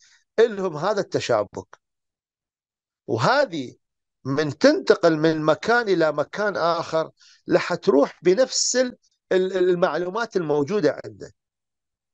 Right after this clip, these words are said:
يعني شنو المقصود من هذا الكلام؟ إنه ال-، الجسيم من يصير بمستوى تحت الذري بالمقياس الحجم مالته، يعني كان يكون نيوترون أو إلكترون أو بروتون،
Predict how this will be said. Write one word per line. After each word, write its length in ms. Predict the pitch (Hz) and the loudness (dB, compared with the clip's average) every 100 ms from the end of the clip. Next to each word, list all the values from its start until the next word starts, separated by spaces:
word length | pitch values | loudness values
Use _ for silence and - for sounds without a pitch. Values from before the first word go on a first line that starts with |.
| _ - | _ -6
يعني 280 | 127 101 123 | -6 -6 -8
شنو 320 | - 196 113 | -4 -4 -4
المقصود 440 | 107 101 - 147 | -6 -6 -2 -2
من 160 | 113 104 | -2 -6
هذا 200 | 110 95 | -4 -4
الكلام؟ 420 | - - 71 64 - _ _ - - - - - | -8 -10 -8 -10 -12 _ _ -20 -20 -20 -8 0
إنه 300 | 180 190 190 | 6 8 8
ال-، 280 | 175 165 147 | 6 4 4
الجسيم 760 | 151 131 185 - 254 214 127 - _ _ | 4 4 4 6 4 4 -2 -12 _ _
من 220 | 131 170 | 0 4
يصير 440 | 170 160 - 247 208 | 6 6 6 4 6
بمستوى 640 | 160 269 226 - 156 139 | 4 4 2 0 2 2
تحت 400 | - 208 - - | 0 -4 -6 -4
الذري 560 | 160 107 127 107 101 - _ _ _ - | -2 0 0 -2 -10 -16 _ _ _ -6
بالمقياس 680 | 156 160 160 170 226 208 | -4 -4 -2 4 4 4
الحجم 500 | 147 - 165 143 127 | -2 -2 -2 -2 -4
مالته، 460 | 127 123 117 - 98 - _ _ - | -2 -2 -4 -6 -10 -12 _ _ -4
يعني 280 | - 139 143 | 2 2 0
كان 260 | - 151 151 | 0 2 2
يكون 400 | 139 170 156 139 | 4 6 6 6
نيوترون 640 | 147 151 147 139 135 135 | 6 6 4 4 4 2
أو 200 | 131 127 | 0 0
إلكترون 680 | 143 139 - - 135 135 131 | 2 0 -2 -4 0 0 0
أو 200 | 135 127 | 0 0
بروتون، 640 | - 139 139 - 135 139 | 0 0 0 0 -4 -4